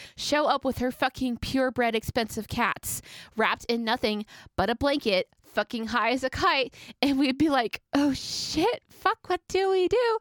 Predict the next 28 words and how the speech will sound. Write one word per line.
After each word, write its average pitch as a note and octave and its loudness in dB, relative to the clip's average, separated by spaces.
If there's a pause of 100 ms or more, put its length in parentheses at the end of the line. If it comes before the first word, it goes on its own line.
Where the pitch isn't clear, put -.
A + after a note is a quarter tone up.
(280)
And F4 2
one G4 0
time G#4 0
she G4 -2
tried F#4+ -2
to G#4 2
O F4+ 4
D G#4+ 2
in G4 -4
the G4+ -2
parking - -2
lot, D#4+ 2 (300)
and F4 4
then F4+ 2
we F#4 2
fired E4 0
her F4 0
as D4+ 0
a - -6
client, D4+ -2 (300)
and C#4+ 2
then D#4 2
her D4+ 2
husband D4 2
got A#3 2
her C#4 4
into C4+ -2
rehab, C4 0